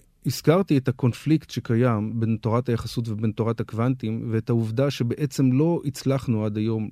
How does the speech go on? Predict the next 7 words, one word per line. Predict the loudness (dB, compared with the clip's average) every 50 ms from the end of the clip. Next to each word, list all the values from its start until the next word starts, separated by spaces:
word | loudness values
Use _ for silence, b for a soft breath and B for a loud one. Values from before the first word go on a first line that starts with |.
| -8
ליישב | -6 -2 0 2 2 2 2 2 4 4 4 6 6
לגמרי | 4 4 4 4 2 2 2 2 0 -2 -4 -4 -6
את | -8 -6 -6 -6
הקונפליקט | -6 -6 -8 -8 -4 -6 -6 -4 -2 -2 -2 -2 -2 -2
ולמצוא | -2 0 0 -2 -2 -4 0 0 2 2 0 -2 B B B B B -6
תורה | -2 0 0 0
חדשה, | 0 -2 -4 -4 -4 -6 -4 -2 -2 -2 -2